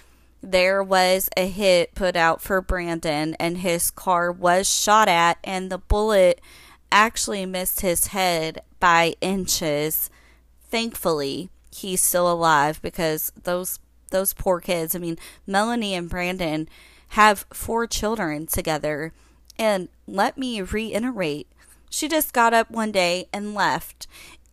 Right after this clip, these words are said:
And also, it was said that I think one to two of her children were dark spirits. So if Brandon hadn't have been as protective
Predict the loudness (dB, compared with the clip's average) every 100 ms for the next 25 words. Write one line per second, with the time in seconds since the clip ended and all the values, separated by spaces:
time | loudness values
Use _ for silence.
0 | _ 0 2 0 2 2 2 2 4 4
1 | 2 -2 -2 0 2 2 2 2 0 0
2 | 0 _ -6 -4 -4 -4 -4 -6 -8 -2
3 | 0 0 -4 -2 0 0 -2 -4 -2 0
4 | 0 0 -2 -2 0 0 2 2 2 0
5 | -4 -2 -6 -4 -4 -6 -6 -6 -8 -20
6 | -20 -16 -6 2 4 4 2 -4 _ _
7 | _ _ 0 0 -2 -6 -2 -2 0 0
8 | 0 -2 -8 -10 0 2 2 0 -4 -2
9 | -4 -2 -4 -4 -6 -6 -4 -4 -6 -12
10 | -16 -8 -8 -8 -4 -2 -2